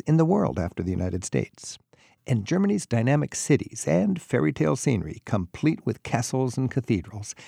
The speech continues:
can be accessed by an efficient transportation system that pulls it all together. To help make a great getaway in Germany this year, we're joined by three German tour guides to take your calls at eight seven seven,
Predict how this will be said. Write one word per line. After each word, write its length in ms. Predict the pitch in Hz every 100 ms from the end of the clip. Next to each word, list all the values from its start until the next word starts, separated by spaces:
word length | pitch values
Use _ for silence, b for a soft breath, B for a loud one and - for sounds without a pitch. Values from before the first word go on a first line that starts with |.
| -
can 160 | 165 147
be 140 | 143
accessed 440 | - - 196 - -
by 120 | 113
an 100 | 95
efficient 520 | 90 - 214 196 165
transportation 720 | 165 170 - 151 170 165 113
system 420 | - 90 - 98 B B -
that 200 | 110 - -
pulls 280 | 101 123 131
it 100 | 117
all 160 | 113
together. 420 | 113 98 76 - _ _ _ _ b b b -
To 80 | 98
help 260 | 170 202
make 200 | 160 170
a 60 | 80
great 340 | - 131 -
getaway 380 | - 127 135 123
in 120 | 110
Germany 340 | 92 120 98 85
this 240 | 82 -
year, 140 | 98 92
we're 200 | 127 160
joined 380 | 127 135 139
by 140 | - 90
three 280 | - 190 202
German 340 | 185 190 180
tour 240 | 160 151 104
guides 420 | 87 82 95 -
to 100 | -
take 300 | - 175 -
your 120 | 156
calls 380 | - 135 139 127
at 100 | 85
eight 140 | 160
seven 320 | - 160 143 123
seven, 360 | 135 135 139